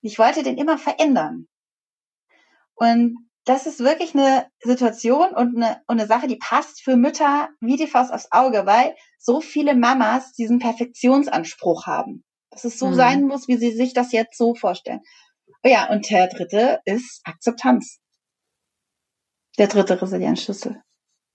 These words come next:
Speaker 2: Es ist so, wie es ist.
Speaker 1: Genau. Dieses es annehmen können ist magisch.
Speaker 2: Mhm.
Speaker 1: Und das klingt jetzt so trivial. „Akzeptier das doch mal“, das hört man doch so oft.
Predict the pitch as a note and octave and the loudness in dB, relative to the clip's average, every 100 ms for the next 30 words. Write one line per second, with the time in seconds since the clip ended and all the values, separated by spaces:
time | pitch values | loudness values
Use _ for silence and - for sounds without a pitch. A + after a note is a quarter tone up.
0 | _ _ - F#3 - B3+ - B3 A3+ A3 | _ _ -8 -6 -2 -2 0 -2 0 0
1 | G#3 - C#3 - _ _ C4 A3+ D#3+ - | 0 -2 -6 -10 _ _ 2 4 2 -2
2 | - - - - _ _ _ _ _ _ | -16 -20 -20 -20 _ _ _ _ _ _
3 | _ _ _ _ _ A3+ B3 C4 B3+ - | _ _ _ _ _ 2 4 4 0 -8
4 | _ _ A3 - A3 D4 D#4 A3 F#3 - | _ _ -2 0 2 4 4 2 0 -4
5 | F3+ F#3+ B3+ - _ - B3 G3 F3+ F3 | -4 -2 -4 -6 _ -6 -4 -2 -2 0
6 | D#3+ - - _ _ _ _ _ _ F#3 | -4 -6 -16 _ _ _ _ _ _ -6
7 | F3 D#3 E3 F#3+ _ - A#3 A#3+ - D4+ | -4 -4 -8 -12 _ -2 0 0 0 -2
8 | E4 D4+ - D4+ F#4+ - D#4 B3 G#3 F#3 | 0 -4 -2 0 0 -2 0 2 4 4
9 | F3+ E3+ F3+ _ _ _ _ _ - G3+ | 2 -2 -6 _ _ _ _ _ -14 -14
10 | - B3+ - C4+ C#4+ A3+ G#3+ F#3+ F3 F#3+ | -4 -4 0 2 4 2 2 0 0 -2
11 | F3+ E3+ E3+ F#3 A3+ A3 D#3+ D#3+ - - | 0 2 0 0 0 2 -2 -4 -8 -10
12 | - - - | -10 -16 -20